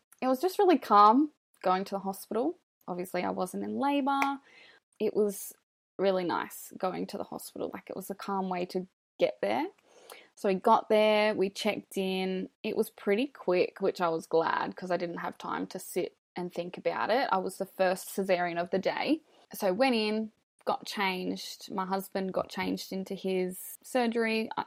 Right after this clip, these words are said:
stuff. I got changed into mine. Then we went into the pre-,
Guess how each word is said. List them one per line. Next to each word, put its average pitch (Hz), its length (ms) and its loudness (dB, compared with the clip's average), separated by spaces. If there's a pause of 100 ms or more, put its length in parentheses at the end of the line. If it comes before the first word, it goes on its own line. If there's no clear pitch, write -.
stuff. 214 340 -4
I 175 160 0
got - 200 -6
changed 175 360 -6
into 180 280 -8
mine. 196 480 0 (800)
Then 190 340 4
we 185 140 4
went 185 220 0
into 190 260 -6
the 185 100 2
pre-, 185 720 2